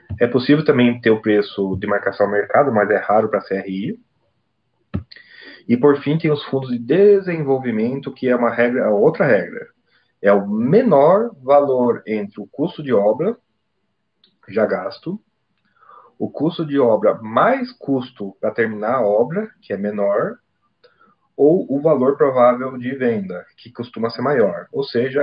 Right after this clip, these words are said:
é super pessimista o caso de fundo de desenvolvimento direto. O fundo de desenvolvimento indireto, ele tem conta de construtora na parte indireta. Sim,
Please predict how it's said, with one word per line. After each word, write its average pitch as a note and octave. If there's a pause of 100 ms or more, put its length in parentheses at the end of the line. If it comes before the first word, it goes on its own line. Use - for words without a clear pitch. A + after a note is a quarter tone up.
é A#2
super B2+
pessimista A#2+
o A#2
caso G2+
de G#2+ (100)
fundo G#2
de G2+
desenvolvimento G#2+ (640)
direto. A2+ (640)
O A#2
fundo E3
de D3
desenvolvimento A#2+
indireto, A#2
ele A#2
tem B2 (100)
conta B2
de A2+
construtora B2
na A#2
parte G#2+
indireta. G2+ (1000)
Sim, G2+